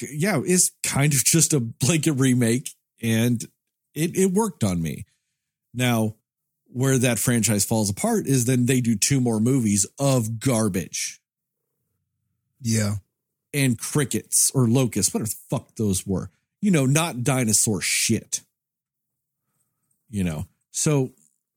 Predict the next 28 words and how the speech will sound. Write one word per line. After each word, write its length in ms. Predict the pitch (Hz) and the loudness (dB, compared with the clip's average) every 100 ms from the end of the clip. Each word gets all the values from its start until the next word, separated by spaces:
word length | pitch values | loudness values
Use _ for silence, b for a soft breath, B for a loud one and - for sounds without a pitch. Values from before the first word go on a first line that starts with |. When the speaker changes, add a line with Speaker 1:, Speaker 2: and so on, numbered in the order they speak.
| _ _ _ _ _ _ _ _ _ _ _ _ - - _ _ - | _ _ _ _ _ _ _ _ _ _ _ _ -20 -20 _ _ -4
Speaker 1:
it, 160 | 160 | -4
it, 340 | 135 156 - 131 | 0 -2 -2 -2
it, 180 | 143 139 | -2 -2
it 180 | 147 | -2
kind 240 | 139 165 160 | 0 0 2
of, 160 | 127 | 2
you 100 | 123 | 2
know, 200 | 135 120 | 2 2
it 100 | 131 | 2
does 240 | 131 185 123 | 2 0 2
work 240 | 123 107 | 0 0
both 240 | 120 104 117 | -2 0 0
ways. 240 | 117 135 | 0 2
And 160 | 131 120 | 2 0
if 240 | 147 131 | -2 -2
you 80 | 147 | 0
do 220 | 127 190 | 0 2
use 300 | 202 127 104 | 2 2 2
it 100 | 101 101 - | 0 -2 -4
effectively, 680 | 123 104 98 110 104 120 143 _ _ _ _ _ | -4 -4 -6 -4 -2 -2 -4 _ _ _ _ _
you 180 | 143 208 | 0 0
can 480 | - 202 220 196 143 | 2 0 2 2 2
make 200 | 143 123 | 2 0
a 60 | 110 | -2
good 240 | 104 101 | 0 0
movie 320 | 92 95 80 | 0 -2 -4
with 280 | 73 76 - | -6 -8 -8
it. 260 | 76 - | -8 -10